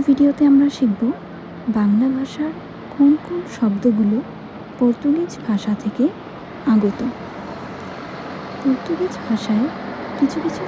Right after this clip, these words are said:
শব্দ আছে যেগুলো কালের বিবর্তনে পরিবর্তিত হয়ে বাংলা ভাষায় ব্যবহৃত হচ্ছে, যেমন পর্তুগিজ আলমিরা, বাংলায় আলমারি, পর্তুগিজ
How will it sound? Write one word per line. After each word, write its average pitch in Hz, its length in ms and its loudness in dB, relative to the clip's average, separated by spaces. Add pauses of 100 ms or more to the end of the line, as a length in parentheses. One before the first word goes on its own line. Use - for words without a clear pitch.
শব্দ 214 260 2 (180)
আছে 233 240 -2 (760)
যেগুলো 269 300 6 (160)
কালের 240 340 6 (120)
বিবর্তনে 220 600 4 (260)
পরিবর্তিত 233 560 2 (140)
হয়ে 226 180 2 (600)
বাংলা 214 260 6 (100)
ভাষায় 277 340 0 (100)
ব্যবহৃত 214 420 2 (140)
হচ্ছে, - 380 -4 (1300)
যেমন 220 280 6 (260)
পর্তুগিজ 277 540 2 (280)
আলমিরা, 226 420 8 (640)
বাংলায় 214 420 6 (260)
আলমারি, 226 440 6 (1700)
পর্তুগিজ 247 600 2